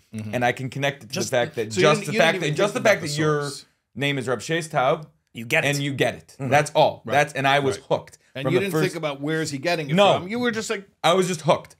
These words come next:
Speaker 2: I was
Speaker 1: Yeah.
Speaker 2: hooked
Speaker 1: Okay.
Speaker 2: from the moment you said, you said one line.
Speaker 3: Yeah.
Speaker 1: Okay.
Speaker 2: You said, "Kids," you said, "Children don't, um, they don't care what you know until they know that you care." And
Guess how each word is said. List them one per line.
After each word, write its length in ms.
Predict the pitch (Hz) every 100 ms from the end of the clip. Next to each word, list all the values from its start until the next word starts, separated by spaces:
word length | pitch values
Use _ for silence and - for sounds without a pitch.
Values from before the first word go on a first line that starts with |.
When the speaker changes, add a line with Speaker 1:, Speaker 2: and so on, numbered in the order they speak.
| -
Speaker 2:
I 80 |
was 160 | 156 156
Speaker 1:
Yeah. 60 | 147
Speaker 2:
hooked 220 | 214 - -
Speaker 1:
Okay. 180 | 123 98
Speaker 2:
from 140 | 139
the 60 | 139
moment 320 | 135 156 190
you 120 | 143 139
said, 360 | 170 143 113
you 120 | 107 135
said 240 | - 131
one 180 | 156 156
line. 200 | 117 98
Speaker 3:
Yeah. 40 | 117 -
Speaker 1:
Okay. 100 | 104
Speaker 2:
You 40 | 101
said, 260 | 139 123 - - _ -
"Kids," 340 | 185 208 156 -
you 100 | 135
said, 240 | 147 131
"Children 560 | - 180 185 226 165 120
don't, 420 | 143 165 76 -
um, 340 | 123 123 117 - _ _
they 100 | -
don't 440 | 156 175 165 - -
care 200 | - 151
what 300 | 139 151 151
you 80 | 196
know 420 | 208 233 220 - _ _ -
until 220 | 127 170
they 100 | 147
know 140 | 143
that 180 | 139 139
you 60 | 127
care." 300 | - 87 - _ _ _ _ _ _ _ _
And 380 | 131 127 127